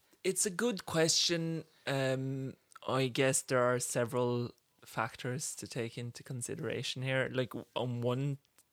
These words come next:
hand, you could say that, uh, being more open, uh,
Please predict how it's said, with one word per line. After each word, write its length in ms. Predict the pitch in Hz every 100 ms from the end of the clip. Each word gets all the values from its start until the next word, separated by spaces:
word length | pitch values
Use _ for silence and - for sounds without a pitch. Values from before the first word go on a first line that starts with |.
| _ _ 135
hand, 400 | 135 143 147 135
you 100 | 117
could 220 | 127 107
say 340 | - 120 117
that, 460 | 117 113 113 - - _ _ - _ _ _ _ _ _ _ -
uh, 500 | 110 117 117 117 113 113
being 560 | 131 131 123 120 117 - _ _ _ -
more 400 | 120 120 120 113
open, 640 | 120 120 - 120 113 110 - _ _ _ _ _ _ _ -
uh, 680 | 117 113 117 117 120 113